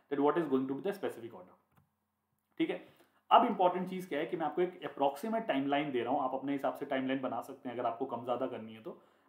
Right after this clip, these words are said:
but एक approximate timeline क्या होनी चाहिए कि दस topic है हमारे पास, मैं मान के चल रहा हूँ कि approximately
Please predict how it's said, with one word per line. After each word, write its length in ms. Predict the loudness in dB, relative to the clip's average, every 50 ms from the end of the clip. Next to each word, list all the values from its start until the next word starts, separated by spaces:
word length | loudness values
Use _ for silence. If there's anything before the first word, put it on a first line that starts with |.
| _ -2
but 100 | 0 0
एक 120 | 0 0
approximate 600 | 0 -2 2 2 0 0 0 -2 -2 -2 -2 0
timeline 360 | 0 0 0 0 0 0 0
क्या 100 | 0 0
होनी 180 | -2 -2 -2 -4
चाहिए 280 | -6 -6 -4 -4 -4 -4
कि 100 | -4 -6
दस 300 | -6 -6 -8 -8 -6 -2
topic 280 | -2 -2 -2 -2 -4 -4
है 60 | -2
हमारे 220 | -2 -2 -2 -2 -4
पास, 280 | -6 -8 -8 -8 -10 -20 _ _ _ _ _ _ _ _ _ _ _ _ _ _ _ _ _ _ _ _ _ _ _ -4 0
मैं 80 | 2
मान 240 | 6 6 6 6 6
के 80 | 4 2
चल 120 | 2 2
रहा 120 | 2 2 2
हूँ 80 | 2
कि 100 | 2 2
approximately 840 | 0 2 4 2 2 2 2 -2 -4 -2 -2 -2 -2 -4 -6 -8 -8